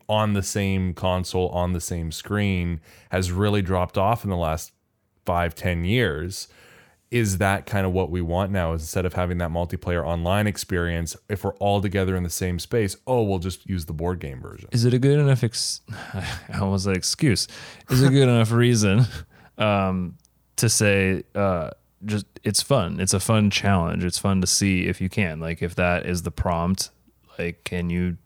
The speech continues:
Speaker 2: can you do it? Can you make a board game version of X video game? And can it be fun in maybe, like, a different way? Like, I feel like we all have our fa-, like, a good movie that takes some game and makes a good movie out of it, or a book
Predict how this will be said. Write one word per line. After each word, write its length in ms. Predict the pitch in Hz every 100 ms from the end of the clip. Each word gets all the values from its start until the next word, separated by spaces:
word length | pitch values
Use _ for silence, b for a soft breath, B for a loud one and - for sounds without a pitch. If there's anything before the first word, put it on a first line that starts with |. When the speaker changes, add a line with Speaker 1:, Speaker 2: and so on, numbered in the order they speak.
| -
Speaker 2:
can 220 | - 90
you 80 | 87
do 140 | 92
it? 160 | 85 -
Can 140 | 95
you 80 | 85
make 200 | 90 92
a 40 | 82
board 300 | 80 82 80
game 140 | 78
version 320 | 80 82 82 80
of 240 | 80 78
X 360 | 85 80 - -
video 280 | 92 80 78
game? 380 | 78 76 73 76 -
And 360 | 80 78 78 - B B B _ _ _ -
can 120 | 104
it 40 |
be 100 | 98
fun 260 | 98 113 107
in 80 | 104
maybe, 160 | 104
like, 140 | 104 101
a 40 |
different 320 | 98 101 101
way? 260 | 101 101 80
Like, 280 | 85 85 - B B B
I 40 | 123
feel 160 | 113
like 100 | 147
we 100 | 131
all 120 | 123 120
have 180 | 120
our 100 | 113
fa-, 320 | 101 - 107 104
like, 160 | 107
a 60 | 95
good 320 | 92 104 98
movie 580 | 95 110 120 107 98 95
that 200 | 98 98 - _
takes 440 | - 104 95 - -
some 560 | - 104 95 90 90 104
game 420 | 98 95 90 90
and 280 | 87 87 87
makes 240 | 90 -
a 80 | 90
good 200 | 87 87
movie 320 | 85 85 85
out 140 | 82 82
of 80 |
it, 140 | 82 82
or 100 | 82
a 60 |
book 480 | 80 90 85 - -